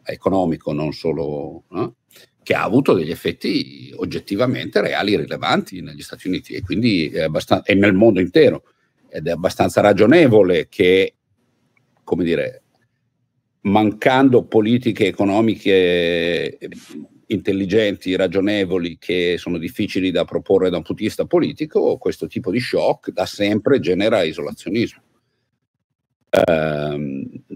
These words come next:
a me, no, voglio dire, chiaro, c'è tutta una parte di, e poi siamo anche in una fase di, di, non solo di Cina, ma di transizione proprio generale, no? Da, da,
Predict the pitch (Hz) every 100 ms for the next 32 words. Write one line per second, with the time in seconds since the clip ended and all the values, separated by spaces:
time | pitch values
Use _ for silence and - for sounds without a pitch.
0 | - 82 92 107 76 85 117 107 76 76
1 | 76 71 _ - - 87 - - 92 123
2 | 98 82 - - 101 - 95 82 92 90
3 | 92 - 80 85 87 87 76 - _ _
4 | - 160 - 117 104 117 123 113 98 -
5 | 92 135 135 95 95 - - 82 65 98
6 | 113 120 95 82 - 185 113 80 80 80
7 | 82 90 87 92 - 98 95 92 87 85
8 | 80 - 85 80 76 85 82 80 92 110
9 | 82 101 101 78 73 -